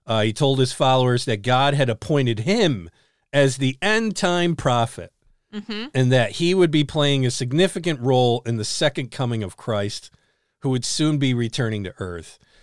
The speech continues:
Speaker 1: And Berg also maintained that he'd been in touch with a spirit guide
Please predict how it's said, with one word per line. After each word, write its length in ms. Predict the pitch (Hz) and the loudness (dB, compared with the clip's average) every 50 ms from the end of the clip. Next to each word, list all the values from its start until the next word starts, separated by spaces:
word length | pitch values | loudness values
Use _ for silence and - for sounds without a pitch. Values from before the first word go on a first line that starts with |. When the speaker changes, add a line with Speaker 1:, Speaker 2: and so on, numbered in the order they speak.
| _ _ - | _ _ -12
Speaker 1:
And 140 | 110 104 98 | -12 -8 -4
Berg 260 | 127 127 131 131 123 | 0 0 0 2 2
also 360 | 131 139 151 160 - - 143 | 2 2 2 2 0 0 -2
maintained 600 | 131 127 120 117 113 - - 127 113 107 104 101 | 0 0 0 0 -2 -2 -2 -2 -2 -2 -4 -4
that 180 | 104 95 98 - | -6 -6 -6 -6
he'd 300 | - 151 156 160 143 131 | -4 -2 -2 -2 -2 -2
been 160 | 156 156 147 | -2 0 0
in 120 | 135 117 | 0 -2
touch 360 | - - - 170 156 - - 147 | -2 -2 -2 -2 -2 -2 -4 -4
with 200 | 135 131 113 110 | -4 -2 -2 -2
a 40 | |
spirit 580 | 110 - - - - 196 196 190 180 143 107 98 | -4 -4 -6 -6 -4 -2 0 0 0 0 -2 -6
guide 420 | 110 104 98 87 87 85 85 85 | -8 -8 -6 -8 -8 -12 -14 -16